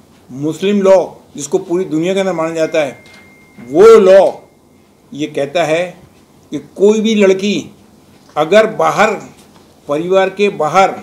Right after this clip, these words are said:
ख़ानदान के बाहर या उस state के बाहर, जिसके लिए कश्मीरी ये कहते हैं कि साहब हमारा special दर्जा था थर्टी फ़ाइव ए और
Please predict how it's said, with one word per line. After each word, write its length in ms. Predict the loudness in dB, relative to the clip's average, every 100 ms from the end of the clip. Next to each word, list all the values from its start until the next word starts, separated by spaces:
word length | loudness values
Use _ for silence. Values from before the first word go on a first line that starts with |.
| -20 _ _ _ _
ख़ानदान 500 | -8 -6 -2 -2 -2
के 180 | -2 -2
बाहर 560 | -2 -2 0 0 0 -6 -20 -20 _ _ _ _ _
या 240 | 0 4 4 2 -6 -18 _ _ -8
उस 180 | -6 -8
state 280 | -2 0 0
के 80 | 0
बाहर, 300 | 0 -2 -4
जिसके 260 | -8 -8 -4
लिए 120 | -4
कश्मीरी 360 | -4 -8 -6 -4
ये 140 | -4
कहते 220 | -4 -6
हैं 60 | -6
कि 80 | -4
साहब 280 | -4 -6 -16 _ _ -10
हमारा 340 | -4 0 -2 -4
special 460 | -10 -8 -4 -4
दर्जा 340 | -6 -6 -6 -6
था 200 | -8 -10 -14 _ _ _ _ _ _ _ _ _
थर्टी 200 | -8 -6
फ़ाइव 400 | -2 -2 -2 -8 -20 -8
ए 420 | 0 0 0 -6 -20 _ _ _
और 240 | 2 2